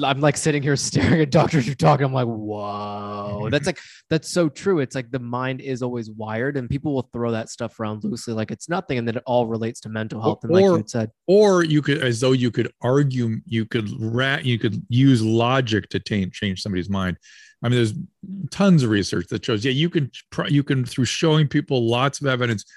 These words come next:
Speaker 2: you can change their minds on one narrow part of a topic, but they'll often double down on <laughs> other parts of the same topic, even though they'll agree with you in this one narrow area. And, um, it essentially requires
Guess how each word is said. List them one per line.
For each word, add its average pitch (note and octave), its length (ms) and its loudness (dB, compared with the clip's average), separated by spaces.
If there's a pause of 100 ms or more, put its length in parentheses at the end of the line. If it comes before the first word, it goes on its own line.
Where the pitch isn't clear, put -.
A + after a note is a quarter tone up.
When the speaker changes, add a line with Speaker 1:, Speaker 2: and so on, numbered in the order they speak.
(260)
Speaker 2:
you A#2+ 120 0
can A#2+ 180 -2
change C3 380 -2
their B2 140 -2
minds A#2+ 360 0
on G#2+ 300 0
one B3 600 2
narrow A3 360 4
part F3 280 2
of D3 80 4
a C#3+ 40 2
topic, D#3 500 0 (320)
but B2 100 -4
they'll C#3 160 2
often C3+ 320 0
double C#3 300 0
down C3+ 340 2
on A#2 160 2
<laughs> - 40 -8
other F#3 220 4
parts F3+ 400 2
of F3 60 2
the C#3 60 4
same E3+ 360 2
topic, C#3+ 540 -2 (340)
even C3+ 260 2
though C3 140 4
they'll B2 240 4
agree C3 320 4
with B2 180 4
you B2 100 2
in A#2 60 0
this A2 160 -2
one A#2 260 -4
narrow G#2 320 -2
area. A2 420 -2 (520)
And, B2+ 260 0
um, A#2 500 0
it D3+ 160 0
essentially D#3+ 840 2
requires A#2 920 0